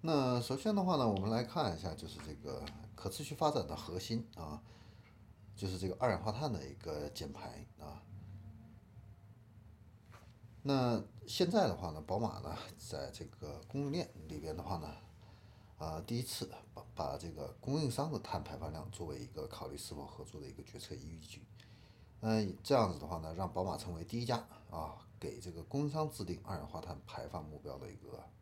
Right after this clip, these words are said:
汽车制造商啊。那宝马的整个供应链的话呢，包括了全球大约一万两千家啊，这样的一个材料还有零部件的一级供应商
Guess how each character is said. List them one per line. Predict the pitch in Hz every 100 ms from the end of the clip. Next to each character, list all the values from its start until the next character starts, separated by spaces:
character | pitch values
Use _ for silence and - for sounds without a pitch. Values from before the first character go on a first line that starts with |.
| - - -
汽 | -
车 | 87 78
制 | -
造 | 76
商 | - 80 - - - -
啊。 | - - - - - - - - - - - - - - -
那 | 170 170 151
宝 | 143 160
马 | 185 123
的 |
整 | 117 92
个 | 101
供 | - 127
应 | 123
链 | 117
的 | 80
话 | 78
呢， | 67 139 -
包 | 82
括 | - -
了 | 78
全 | - 92 98
球 | - -
大 | 85 76 65 - -
约 | 87 82 -
一 | - 95
万 | 98
两 | 80 -
千 | - 98
家 | 92 101 - -
啊， | 82 - -
这 | 82
样 | 76
的 | 69
一 | -
个 | -
材 | - 82
料 | 90
还 | 85
有 | 76
零 | 69 78
部 | 87
件 | 90 95
的 | -
一 | 104
级 | 90
供 | 76 78
应 |
商 | 76 80